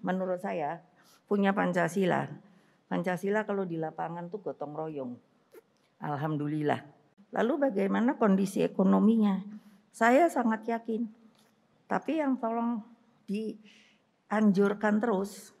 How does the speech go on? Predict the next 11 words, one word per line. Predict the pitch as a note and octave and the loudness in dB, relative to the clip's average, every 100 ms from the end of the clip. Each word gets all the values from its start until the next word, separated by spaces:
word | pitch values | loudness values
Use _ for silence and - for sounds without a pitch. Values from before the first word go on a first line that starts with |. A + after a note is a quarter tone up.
| - | 0
adalah | F3 D#3 F#3 A#3+ C4+ - - - _ _ _ _ _ _ _ _ _ _ _ - | 4 4 4 2 -2 -14 -20 -20 _ _ _ _ _ _ _ _ _ _ _ -8
masyarakat | G3 G#3+ G3+ G#3+ G#3 G4+ - | -4 -2 -2 -4 -4 -6 0
ya | F#3 | 0
harus | F#3 F3 | 0 -2
tetap | G3+ G3 - - - - _ _ _ _ _ | -4 0 0 0 -16 -20 _ _ _ _ _
prokes. | A#3 C4+ E4 D#4 - - - _ _ _ _ _ _ _ _ _ _ _ _ _ _ | 0 2 2 0 -2 -14 -20 _ _ _ _ _ _ _ _ _ _ _ _ _ _
Untung | F#3+ G3 D#4+ C#4+ | -4 0 2 4
sudah | A3 E3 D#3+ | 4 4 4
ada | D#3 | 4
surat | D#3+ F3 D#3+ D#3+ | 2 2 0 0
vaksinasi. | E3+ - E3 G3 A#3 A2 A3 | -8 -8 -6 -4 -6 -8 -10